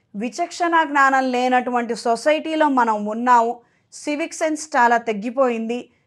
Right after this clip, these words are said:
మీకున్నంత మాత్రాన సరిపోదు, ఎదుటి వ్యక్తికి కూడా ఉంటుంది అన్నటువంటి అపోహల బారిన పడవద్దు. అప్రమత్తంగా ఉండండి.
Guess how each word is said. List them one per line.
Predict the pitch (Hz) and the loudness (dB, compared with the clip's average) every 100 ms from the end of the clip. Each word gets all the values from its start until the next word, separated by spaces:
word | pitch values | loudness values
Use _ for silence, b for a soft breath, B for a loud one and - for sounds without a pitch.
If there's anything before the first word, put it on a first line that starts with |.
| _ | _
మీకున్నంత | 208 240 240 254 269 311 311 | -4 -4 -2 -2 0 0 0
మాత్రాన | 277 254 254 269 269 | 2 2 2 2 2
సరిపోదు, | 254 240 226 220 226 220 - _ _ _ _ - | 0 -2 -2 0 -2 -2 -8 _ _ _ _ -10
ఎదుటి | 208 214 262 302 | -6 -4 -4 0
వ్యక్తికి | 294 294 269 | -2 -2 -12
కూడా | - 269 269 | -6 0 0
ఉంటుంది | 247 240 240 254 233 247 - _ _ - | 0 -2 0 0 0 -4 -8 _ _ 0
అన్నటువంటి | 220 240 240 240 226 220 | 2 2 0 -2 0 4
అపోహల | 202 254 277 311 285 | 4 4 2 4 4
బారిన | 247 240 247 226 | 6 4 2 -2
పడవద్దు. | 220 220 233 233 202 240 b b b - | 2 4 6 4 2 -4 b b b -4
అప్రమత్తంగా | 185 185 254 285 311 302 285 262 | -2 2 2 4 0 0 0 4
ఉండండి. | 240 233 226 220 220 | 4 2 -4 -4 -6